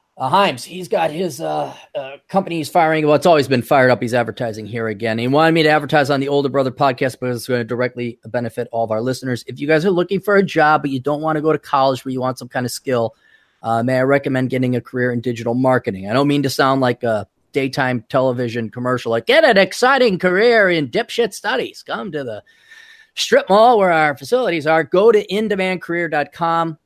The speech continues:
Um, it's basically an online program you take. Uh, and I've heard nothing but good things. I've had many clients and, and, um,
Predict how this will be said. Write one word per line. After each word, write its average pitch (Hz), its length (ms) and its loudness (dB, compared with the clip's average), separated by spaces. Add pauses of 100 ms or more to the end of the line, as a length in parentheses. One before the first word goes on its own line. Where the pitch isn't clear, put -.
(320)
Um, 135 640 -6
it's 135 180 -8
basically 143 380 -4
an 139 100 -4
online 139 400 0
program 131 420 -4
you 131 60 -6
take. 120 400 -4 (840)
Uh, 120 160 -2
and 135 120 -2
I've 131 100 -2
heard 135 140 -2
nothing 131 260 0
but 117 140 -6
good 120 180 -2
things. 120 180 -2
I've 123 120 0
had 123 200 0
many 127 420 -4 (100)
clients 123 440 -6
and, 110 300 -8
and, 107 260 -16
um, 95 380 -18